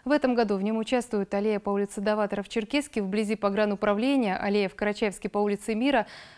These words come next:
парковая зона в Медногорском и общественные территории в Усть-Джигуте по улицам Морозова и Первомайская. Глава Карачаева-Черкесии Рашид Темрезов призвал всех жителей республики не оставаться в стороне и присоединиться к голосованию. Проекты, которые наберут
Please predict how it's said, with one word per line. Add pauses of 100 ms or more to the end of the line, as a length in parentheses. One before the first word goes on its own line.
(140)
парковая
зона
в
Медногорском
и
общественные
территории
в
Усть-Джигуте
по
улицам
Морозова
и
Первомайская. (460)
Глава
Карачаева-Черкесии
Рашид
Темрезов
призвал
всех
жителей
республики
не
оставаться
в
стороне
и
присоединиться
к
голосованию. (460)
Проекты,
которые
наберут